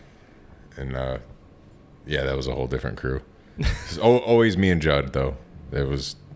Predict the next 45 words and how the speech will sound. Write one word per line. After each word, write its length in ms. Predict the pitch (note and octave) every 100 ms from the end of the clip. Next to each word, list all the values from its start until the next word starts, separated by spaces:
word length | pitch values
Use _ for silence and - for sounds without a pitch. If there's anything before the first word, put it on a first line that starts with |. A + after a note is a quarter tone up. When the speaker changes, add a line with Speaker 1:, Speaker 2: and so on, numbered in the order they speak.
| - - -
Speaker 1:
that 180 | - C#2+
was 260 | C#2 C2+ -
one 320 | C2+ C#2 C#2+
constant 480 | - C2 B1 C#2+ B1
that 200 | C2+ A1+
was 180 | C#2 C2
never 200 | C2+ B1+
gonna 180 | C2
change. 440 | B1+ C2 B1+ C2+ - - - - - - - - -
Speaker 2:
So 140 | - E3+
you 60 |
live 100 | F#3+
in 260 | F3+ D3+ -
North 280 | C3 D3 D#3
Carolina 400 | E3+ E3+ E3 E3
now? 200 | D#3+ E3+
Big 300 | D#3+ D3+ C3
barbecue 440 | C#3 D#3 D#3+ - A2+
guy, 240 | A#2 A2
right? 140 | A2 F#2+
Speaker 1:
He 80 | G#2
Speaker 2:
I 40 |
Speaker 1:
lives 220 | G#2 F#2+
Speaker 2:
think 120 | F#2+
I've 60 | F#2
Speaker 1:
in 60 | F2
Speaker 2:
seen 40 |
Speaker 1:
Georgia. 400 | F2+ F#2 D#2 D#2+
Speaker 2:
Oh, 100 | D3
it's 120 | B2 -
Georgia. 260 | C#3+ C3+
Speaker 1:
Carrollton, 340 | G2+ F#2+ - E2
Georgia. 400 | D#2+ D#2 D2+ C#2
Yeah. 160 | D#2 C3+
Speaker 2:
All 140 | D3+
right. 220 | B2 A2+ G#2+ - - - - - - - - - - - - - - - - - -
Yeah, 180 | E3+ C#3+
I 120 | C#3+
see 280 | - E3+ C#3
some 220 | - C#3
of 120 | -
his 160 | C3+ B2
posts. 500 | - B2+ A#2 - B2
Is 120 | A#2
he 220 | A#2 G#2+